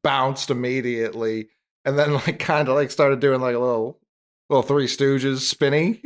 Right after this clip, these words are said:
uh, thing, 'cause it did not land well at all. And so the guy hit the eject button, but since it was on its side, it <laughs> just launched him <laughs> dir-, directly into the ground. <laughs>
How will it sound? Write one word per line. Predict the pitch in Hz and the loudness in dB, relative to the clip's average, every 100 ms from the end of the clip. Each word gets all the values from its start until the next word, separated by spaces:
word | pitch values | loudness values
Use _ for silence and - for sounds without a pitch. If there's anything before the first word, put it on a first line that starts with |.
| 262 | -2
uh, | 160 156 | 4 4
thing, | 160 - 160 175 180 | 4 4 2 2 -4
'cause | 139 120 | -4 -6
it | - - - 117 | -10 -12 -8 -4
did | 135 - | -2 0
not | 143 135 | -2 -2
land | 131 147 | -2 -2
well | 139 147 139 | 0 2 2
at | |
all. | 135 151 180 233 _ - - | 2 2 0 -4 _ -20 -14
And | 170 | -4
so | 165 | 0
the | 151 | 2
guy | 147 151 | 4 4
hit | 151 147 | 4 2
the | 139 | -2
eject | 123 131 135 127 120 | -2 0 0 0 0
button, | 120 120 | 0 0
but | 117 113 | -8 -4
since | 139 127 | -4 -2
it | |
was | 123 113 | -4 0
on | 127 127 | 0 0
its | 120 | -2
side, | - 117 123 123 | -2 0 2 0
it | - - _ - | -2 -12 _ -18
<laughs> | - 202 | -10 -8
just | - 165 165 | -2 -2 0
launched | 170 175 - - 165 | 0 0 -4 -8 0
him | 170 - | 0 0
<laughs> | - | -10
dir-, | - 127 170 - - 226 - | -10 -6 -8 -8 -2 -2 2
directly | 214 190 190 - 185 | 2 2 0 0 -2
into | - - - | -2 -10 -10
the | - 180 - - - - - - 208 - - | -8 -10 -8 -4 -4 -4 -6 2 2 4 0
ground. | 359 311 | 2 0
<laughs> | - | -2